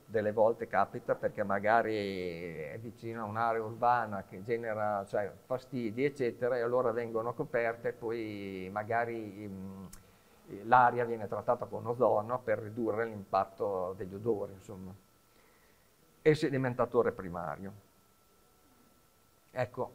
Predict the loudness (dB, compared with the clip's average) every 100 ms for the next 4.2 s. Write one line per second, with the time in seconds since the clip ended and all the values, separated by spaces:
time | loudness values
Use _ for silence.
0 | -8 -6 -4 -4 -4 2 4 4 4 2
1 | 2 4 2 0 -4 -2 0 2 6 6
2 | 4 0 2 4 2 2 4 6 6 0
3 | -6 -8 -6 0 0 2 0 2 4 4
4 | 4 0